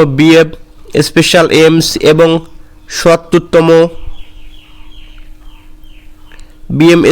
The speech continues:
স্পেশাল এডিসি কোর্সে অফিসার পদে পুরুষ ও নারী নিয়োগ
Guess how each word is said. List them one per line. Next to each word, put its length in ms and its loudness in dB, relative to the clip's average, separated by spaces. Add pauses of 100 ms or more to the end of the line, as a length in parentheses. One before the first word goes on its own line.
স্পেশাল 400 -2 (200)
এডিসি 280 0 (120)
কোর্সে 400 2 (760)
অফিসার 420 0
পদে 180 0 (100)
পুরুষ 320 2
ও 20 2 (120)
নারী 160 2 (100)
নিয়োগ 160 2